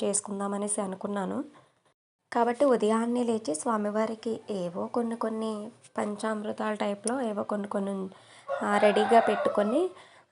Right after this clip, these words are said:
ఆ, స్వామివారికి తెల్లవారుజామున అభిషేకం చేసుకున్నాను. అలాగే ఉదయాన్నే విడిచిన పువ్వులు మాత్రమే నేను స్వామివారికి పెట్టడానికి ఇష్టపడతాను. ఆ, ఫ్రిడ్జ్లో పెట్టినవి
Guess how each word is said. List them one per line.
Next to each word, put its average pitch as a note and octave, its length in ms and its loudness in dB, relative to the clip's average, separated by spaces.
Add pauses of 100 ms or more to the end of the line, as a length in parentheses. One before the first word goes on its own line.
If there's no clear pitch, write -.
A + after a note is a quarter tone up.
ఆ, G#3+ 120 2
స్వామివారికి G#3+ 580 2
తెల్లవారుజామున G3+ 680 0
అభిషేకం G3+ 580 0
చేసుకున్నాను. G3+ 880 -2
అలాగే G3+ 360 0
ఉదయాన్నే G3+ 480 -2
విడిచిన G#3+ 360 -4
పువ్వులు F#3+ 340 -6
మాత్రమే G#3 640 -6
నేను G#3+ 260 -4
స్వామివారికి G3 500 -2
పెట్టడానికి G3+ 500 -4
ఇష్టపడతాను. G3 680 -4 (640)
ఆ, A3+ 60 2
ఫ్రిడ్జ్లో A3 360 0
పెట్టినవి G#3 800 -2